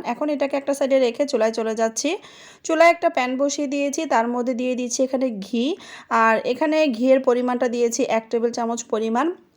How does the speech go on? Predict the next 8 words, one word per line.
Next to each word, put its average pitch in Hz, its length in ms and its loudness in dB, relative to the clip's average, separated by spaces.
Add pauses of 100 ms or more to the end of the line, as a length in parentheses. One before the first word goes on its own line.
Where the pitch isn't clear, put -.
(160)
এখন 247 320 2
দিয়ে 330 180 -2
দিচ্ছি 320 340 -2 (180)
গ্রেট 254 260 2
করে 285 220 4
রাখা 254 320 2 (100)
গাজর 247 340 0
কুচিগুলো, 240 540 0